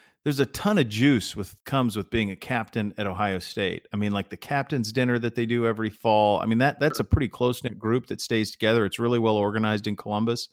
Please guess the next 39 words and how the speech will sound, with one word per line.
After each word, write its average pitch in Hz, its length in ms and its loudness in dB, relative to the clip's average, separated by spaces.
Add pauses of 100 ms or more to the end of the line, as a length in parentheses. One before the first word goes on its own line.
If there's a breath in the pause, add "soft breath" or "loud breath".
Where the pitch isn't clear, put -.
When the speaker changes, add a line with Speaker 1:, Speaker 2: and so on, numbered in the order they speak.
(520)
Speaker 1:
And 101 240 4
if 98 100 0
you're 131 120 4
a 110 40 -2
captain 120 380 2
at 104 80 4
Ohio 104 300 2
State, 113 320 0
it's 101 100 -8
something 110 260 -4
that 101 100 -8
can 101 120 -4
help 107 220 -2
you 110 40 -2
the 95 100 0
rest 104 240 -2
of - 20 -12
your 90 140 -6
life. 117 420 2
And, 98 180 2 (540 soft breath)
you 113 120 0
know, 113 120 2
maybe 120 260 4
he 123 120 4
feels 127 380 2
like, 113 320 2 (1160)
you 120 100 4
know, 110 100 4
that's 104 220 0
something 117 240 6
he 107 80 2
can 101 160 0
sell 113 320 2
in 110 80 2
recruiting. 107 640 0
Um, 98 500 -2 (100)
it 151 200 0
waters 147 420 4
it. 110 100 0